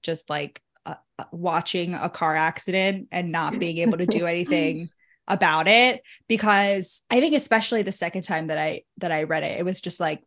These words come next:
Speaker 1: so, like, knowing everything of, like, at the end, I was like, "I can see exactly why you guys
Speaker 2: Yeah.
Speaker 1: <laughs> are gonna break up and you can't do anything <laughs> about it."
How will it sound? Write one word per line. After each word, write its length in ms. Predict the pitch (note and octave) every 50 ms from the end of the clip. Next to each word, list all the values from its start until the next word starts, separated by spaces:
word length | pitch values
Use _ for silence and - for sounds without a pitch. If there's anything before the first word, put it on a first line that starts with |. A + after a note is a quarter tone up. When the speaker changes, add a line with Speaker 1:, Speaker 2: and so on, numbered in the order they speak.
| _ _
Speaker 1:
so, 720 | - - - - - G3+ F#3+ F#3 F#3 F#3 F3+ F3 D#3+ -
like, 140 | - F#3 F3+
knowing 460 | F3+ F#3 F#3 F3+ F3+ F3 F#3 F#3+ F#3
everything 540 | E3+ F3 E3+ F3+ F3+ F3 F3+ E3+ E3+ E3 E3+
of, 120 | E3 D#3 -
like, 300 | D#3 D3+ C#3+ - - - _ _ _ _ _ _ _ _ _ _
at 200 | - E3+ E3 E3
the 100 | F3+ E3+
end, 380 | D#3+ D#3 C#3+ D3+ E3 E3+ F#3+ F#3+
I 200 | - - F#3+ F3+
was 100 | E3+ D#3+
like, 240 | - E3+ D#3+ D#3+ - - _ _ _ F#3+
"I 300 | F3+ F3+ F3 F3 E3+ - _ -
can 180 | - G3 G3
see 160 | F#3+ - G3 F#3
exactly 720 | F3+ F#3+ E3+ E3+ D#3 D3+ D3 - E3 D#3+ D#3 D#3 D#3+ D#3 - - - - - _ _ _ _ _ _ _ _ _ _ - _ _ _ -
why 180 | A3 G3 G3+
you 180 | G3+ G#3 G#3+ G3+
guys 380 | - F#3 F3+ F3 F3 F3 F3+ F#3+
Speaker 2:
Yeah. 400 | A#3 C4 C4 A3+ G3+ G3 G3 G#3+
Speaker 1:
<laughs> 600 | B3+ - - - - - - - _ _ _ -
are 160 | G#3 G#3+ G#3+ G#3
gonna 220 | A3 G#3 G#3+ G#3+
break 260 | G#3+ G#3+ G#3+ G#3 G#3+
up 340 | A3+ G#3+ G#3+ G#3 G3 G3+ - _ _ _ _
and 420 | - G#3 G#3 G3+ G3+ G3+ G#3 G#3+ G#3 - _ G#3 - - _ _ _ _ _ G#3
you 140 | G3+ G3+
can't 300 | G#3 A3 C4 B3 B3+ A#3
do 120 | G#3 C#4 C#4+
anything 300 | F4 F4+ E4+ F4 F4 -
<laughs> 0 |
about 400 | F4 - - - - - - A#3
it." 240 | A#3 G3+ G#3 F#3 -